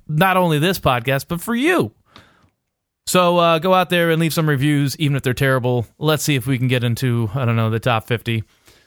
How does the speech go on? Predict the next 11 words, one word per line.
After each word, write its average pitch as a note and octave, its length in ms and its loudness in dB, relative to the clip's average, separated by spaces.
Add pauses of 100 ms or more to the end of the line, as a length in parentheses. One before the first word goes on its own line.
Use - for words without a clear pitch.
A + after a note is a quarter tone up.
(220)
Uh, G#2+ 240 -6 (100)
probably G#3 180 2
not B2 140 -2
gonna A#2 120 -2
happen, A#2 300 0
but, A2+ 260 -4
um... A2+ 300 -2 (400)
oh, C4 160 4
and G#3+ 80 2
also A#3 340 2
this. C4 360 -2